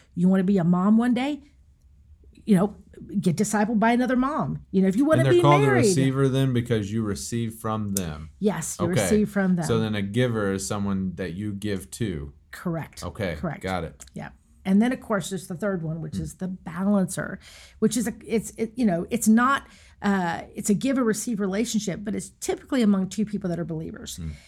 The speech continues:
Speaker 1: where the relationship is balanced. The ball goes back and forth. Now, some people have been in relationships where the ball went,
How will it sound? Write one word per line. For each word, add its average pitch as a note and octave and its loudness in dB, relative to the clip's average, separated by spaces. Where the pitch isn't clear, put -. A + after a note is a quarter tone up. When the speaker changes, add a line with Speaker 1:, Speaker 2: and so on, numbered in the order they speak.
Speaker 1:
where G#3 4
the G#3 6
relationship G3+ 0
is F3 -4
balanced. D#3 -6
The E3+ 2
ball G3 2
goes D#3 -6
back G3 -4
and G3+ -2
forth. E3 -8
Now, F#3+ -2
some F#4 0
people F#4 0
have G#3 4
been G3+ 4
in F#3+ 4
relationships F3+ -2
where F3 -2
the D#3+ -6
ball G#3 2
went, A#3+ 0